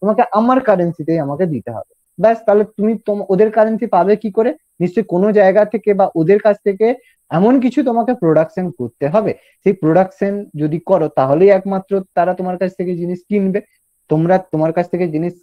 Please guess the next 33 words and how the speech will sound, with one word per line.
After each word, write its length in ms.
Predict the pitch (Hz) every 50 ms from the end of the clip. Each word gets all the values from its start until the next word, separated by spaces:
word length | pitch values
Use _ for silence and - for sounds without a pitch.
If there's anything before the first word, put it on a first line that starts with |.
| _
কিনলে 400 | 202 247 262 220 185 175 190 - - _ _ _ _ _
তখন 320 | - 180 175 - 247 240 220
তুমি 200 | 247 233 233 226
একমাত্র 460 | 214 208 - 208 202 190 - 220 214
তাদের 260 | 208 202 190 190 190
currency 360 | 190 185 185 190 185 - 196
পাবে। 280 | 175 - 170 165 185 208 - _ _ _ _ _ _ -
এই 160 | 185 214 247
কারণে 340 | 220 220 170 147 143 156 156
আমাদের 460 | 139 127 127 131 139 147 135 127 123
দেশ 260 | 143 160 208 196 - -
কি 100 | 160 143
করে, 280 | - - 131 202 311 - _ _ _ _ _ _ _ _
foreign, 380 | 175 185 196 240 277 311 285 - - _ _ _ _ _
আমাদের 400 | - 135 147 139 151 143 127 117
deposit, 420 | 127 185 196 - 226 185 143 147 139 -
foreign 320 | _ - 160 170 214 247 269
কারেন্সিকে 540 | - 170 147 139 147 151 - 185 - 269 269
store 360 | - - 233 220 202 160 127
করে 240 | - 123 113 101 -
থাকে, 200 | - - 117 113
যেটা 220 | 120 135 - 156
আমাদের, 300 | 151 151 151 165 226 269 269 _ _ _ _ _
আহ, 220 | - 120 120 117 117 - - -
foreign 260 | 156 165 190 226 220 -
exchange, 460 | 160 147 - _ _ 208 254 359 359 -
আমাদের 300 | 139 151 156 160 165 156 - _ _ _ _ _ _ 131
যে 140 | 123 143 147
exim 500 | - 190 170 151 143 143 202 233 226 185
bank 240 | 139 131 123 127 -
থাকে, 200 | 127 123 - 156
এগুলোকে 300 | 131 127 139 170 208 220
control 480 | - - 139 120 113 - - 104 101